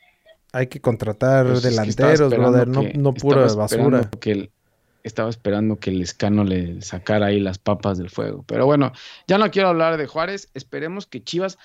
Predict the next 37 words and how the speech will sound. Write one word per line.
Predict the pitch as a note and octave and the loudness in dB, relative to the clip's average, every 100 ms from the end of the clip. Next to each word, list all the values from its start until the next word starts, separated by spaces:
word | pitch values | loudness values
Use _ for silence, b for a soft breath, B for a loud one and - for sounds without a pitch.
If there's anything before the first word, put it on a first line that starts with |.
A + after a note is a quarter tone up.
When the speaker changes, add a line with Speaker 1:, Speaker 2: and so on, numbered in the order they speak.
| b b b | b b b
Speaker 2:
ahora | G2 D3+ D#3 | -2 -2 -2
Chivas, | - D#3 F3 G3+ - _ _ _ | -4 -4 -2 -2 -6 _ _ _
eh, | - A#2+ A#2 A2+ G#2+ | -8 -6 -4 -6 -8
sin | - A#2 G#2+ G#2 _ | -12 -8 -8 -10 _
to-, | C#3 D3 - G#2+ | -2 -2 -4 -6
con | A#2+ A2+ | -6 -2
todas | C#3+ D#3+ | 0 0
las | B2 G#2+ | 0 -2
bajas, | A#2+ C3+ D#3 D#3+ - _ - - - - - | -4 -2 -2 -2 -6 _ -20 -20 -20 -20 -14
pues | A2 - | -12 -8
a | G2+ | -2
ver, | B2+ E3+ | 0 0
güey, | A#2+ G2+ | -2 -4
¿no? | C3 | 0
Speaker 1:
¿Quién | E3 | 2
regresará? | F3+ D#3 A#2+ C3 A#2+ | 4 2 0 -2 0
Speaker 2:
A | B2+ | 0
ver | B2+ | -2
Speaker 1:
¿Quién | C#3 D3+ | 0 2
Speaker 2:
qué, | C#3+ | 4
Speaker 1:
regresará | C#3+ A#2 A2+ C3 | 4 2 0 0
a | C3+ | 0
Chivas? | - B2 C3+ | -2 0 2
Speaker 2:
a | B2 | 2
ver | A2+ | 0
qué | A2+ | -4
pasa. | C3 B2+ A2 G#2+ _ _ _ _ _ _ _ _ _ - | -4 -4 -6 -12 _ _ _ _ _ _ _ _ _ -14
Nadie. | - A2+ B2+ | -4 2 4
Speaker 1:
Les | B2 | 4
Speaker 2:
¿Quién | B2 | 4
va | |
a | B2+ | 6
Speaker 1:
darán, | C#3 D3 | 6 4
Speaker 2:
regresar, | C#3 G#2 - B2+ | 2 -2 0 0
Speaker 1:
les | A#2+ | 2
Speaker 2:
güey? | A#2+ | 2
Speaker 1:
darán, | C3 C#3 D3 C#3+ C3 A2 G2 F2 | 2 2 0 0 -2 -2 -6 -10